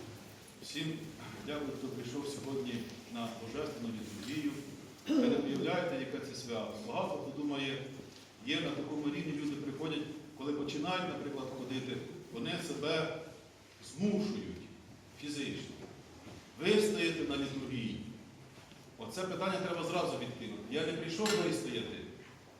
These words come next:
Вистояти можна в черзі. От. І ще десь в трамваї можна постояти, якщо нема де сісти. А я прийшов,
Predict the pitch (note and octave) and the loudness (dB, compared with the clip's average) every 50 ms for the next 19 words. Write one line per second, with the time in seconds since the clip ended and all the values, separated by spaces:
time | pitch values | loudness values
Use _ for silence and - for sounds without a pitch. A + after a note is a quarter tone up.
0 | - - - - - - D3+ F#3 F3 E3+ D#3 D3+ D3+ D3 D3 C#3+ C3 B2+ B2 A2+ | -20 -20 -20 -16 -10 -4 -2 0 0 2 2 0 0 0 0 0 0 0 -2 -2
1 | A#2 - F3+ G3 G3+ - - - - - - - - - - - - - - - | -2 0 4 6 6 6 4 2 0 -2 -4 -6 -6 -8 -10 -12 -14 -16 -16 -16
2 | - - - - - - - - - - - - - - - - A#3 A#3 A3+ A3+ | -18 -18 -20 -20 -18 -18 -18 -16 -14 -14 -14 -14 -14 -14 -12 -6 -4 -4 -4 -4
3 | A3+ A3+ A3 A3+ A3+ - - - - - - - - - - - - - - - | -4 -6 -8 -12 -12 -14 -14 -16 -16 -16 -16 -16 -16 -18 -16 -16 -14 -14 -12 -14
4 | - - - - A#2+ A#2 - - C3+ A#2+ G#2+ G2+ G2+ G2 G2 - - - - - | -14 -12 -8 -6 -4 -4 -2 0 0 2 2 0 0 -2 -2 -2 -4 -6 -8 -10
5 | - A#2 A#2 A#2 - E3+ F3+ F3+ F3 D#3+ C#3+ - C#3 C#3 B2+ - C3+ - - C#3 | -8 -8 -4 0 2 4 4 4 4 4 2 0 0 -2 -4 -4 -6 -4 -4 -2
6 | C#3 C3 B2 - - - - - - - - - G#2+ - A#2+ A#2 A#2 A#2 A#2+ B2 | 0 0 0 0 -2 -2 -4 -4 -6 -8 -10 -10 -8 -6 -6 -4 -4 -2 -2 -2
7 | A#2 A#2 A#2 A2+ A2+ - - - G#2+ G#2+ - - - - - - - - - - | 0 0 -2 -2 -4 -4 -4 -4 -4 -4 -4 -6 -8 -10 -12 -12 -14 -14 -16 -16
8 | - - - - - - - - - - - - - - - - - - - - | -16 -16 -16 -18 -18 -18 -18 -18 -18 -18 -18 -18 -18 -18 -18 -18 -18 -18 -14 -6
9 | - G2+ G2+ G2+ F#2+ F#2+ - - A#2+ C3+ E3+ F#3+ F3+ E3+ C3+ A#2+ A#2 - C#3+ D#3 | -4 -2 0 0 -2 -4 -6 -6 -2 0 0 0 0 0 -2 -4 -4 -2 0 0
10 | D#3+ D#3+ - | 2 2 2